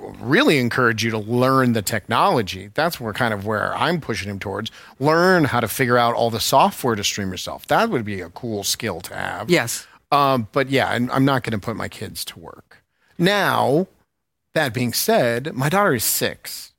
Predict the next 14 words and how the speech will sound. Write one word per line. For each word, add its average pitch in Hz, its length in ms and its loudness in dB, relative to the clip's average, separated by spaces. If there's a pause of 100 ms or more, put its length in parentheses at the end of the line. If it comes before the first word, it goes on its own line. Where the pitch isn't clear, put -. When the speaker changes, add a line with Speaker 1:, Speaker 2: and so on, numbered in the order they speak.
(580)
Speaker 1:
and 127 400 2 (260)
every 160 280 0
single 180 280 0
time 123 380 2
she's 110 240 -2
allowed 117 240 0
to 104 60 -8
play 117 140 -2
Roblox, 87 760 -6 (440)
she's 127 500 2
filming 104 400 0
a 101 100 -2
YouTube 98 360 -6
channel 82 460 -8